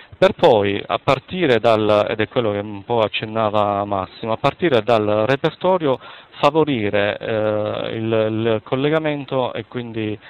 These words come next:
l'interlinking con i dataset, eh, territoriali resi,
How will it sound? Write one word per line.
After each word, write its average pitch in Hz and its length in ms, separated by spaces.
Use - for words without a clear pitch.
l'interlinking 139 920
con 123 280
i 113 180
dataset, 113 640
eh, 104 420
territoriali 117 720
resi, 107 600